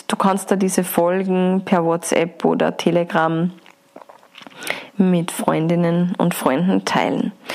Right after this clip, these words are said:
Ja, in jedem Fall bedanke ich mich, dass du wieder mal, äh, deine Aufmerksamkeit für das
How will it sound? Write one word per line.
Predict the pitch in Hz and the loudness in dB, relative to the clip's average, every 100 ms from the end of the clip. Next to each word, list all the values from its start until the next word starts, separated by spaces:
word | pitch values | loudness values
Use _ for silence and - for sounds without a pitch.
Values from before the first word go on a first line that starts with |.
| - - - | -8 -10 -10
Ja, | - 175 - - | -2 -2 -2 -2
in | 196 208 | 2 4
jedem | 220 240 | 2 2
Fall | 208 214 220 | 2 0 0
bedanke | 220 202 196 226 | -2 0 0 0
ich | |
mich, | 220 | 2
dass | 214 196 - | 2 -2 0
du | 190 190 196 - - - | 0 2 0 -4 -20 -2
wieder | 220 208 214 | 2 2 2
mal, | 196 190 196 208 - _ _ _ | 2 2 0 -2 -12 _ _ _
äh, | - 190 180 | 0 0 2
deine | 175 - | 2 0
Aufmerksamkeit | 185 214 214 - 214 - 196 190 202 - - - _ _ - - _ | 0 -2 0 0 0 0 0 0 -2 -8 -14 -18 _ _ -20 -20 _
für | - 185 | 0 2
das | 175 180 - - - | 2 0 -2 -8 -12